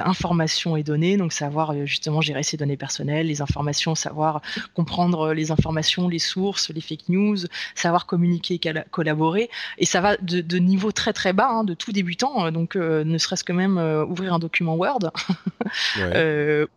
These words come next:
Speaker 1: autre, euh, savoir créer un document, savoir, euh, taper, euh, tu vois, comprendre ce que c'est qu'un réseau social, connaître les plus grands,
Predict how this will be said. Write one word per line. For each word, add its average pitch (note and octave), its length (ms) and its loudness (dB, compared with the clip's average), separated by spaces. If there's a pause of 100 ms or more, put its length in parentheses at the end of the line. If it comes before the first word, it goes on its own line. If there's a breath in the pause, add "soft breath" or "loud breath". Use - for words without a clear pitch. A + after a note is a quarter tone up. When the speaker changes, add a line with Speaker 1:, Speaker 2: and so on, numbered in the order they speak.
Speaker 1:
autre, - 480 -4
euh, D#3 240 2
savoir F#3 360 2
créer F#3 200 -2
un E3 100 2
document, F3+ 540 0
savoir, F3 440 0
euh, D3+ 720 -2
taper, F#3 480 -2
euh, D#3 920 -2
tu - 160 -6
vois, F#3+ 140 -2
comprendre F#3+ 480 0
ce - 80 -6
que F3 80 -10
c'est - 140 -4
qu'un F3 120 -2
réseau D#3 240 -2
social, G3+ 640 0
connaître E3+ 340 0
les E3 80 0
plus - 160 -10
grands, D#3+ 220 0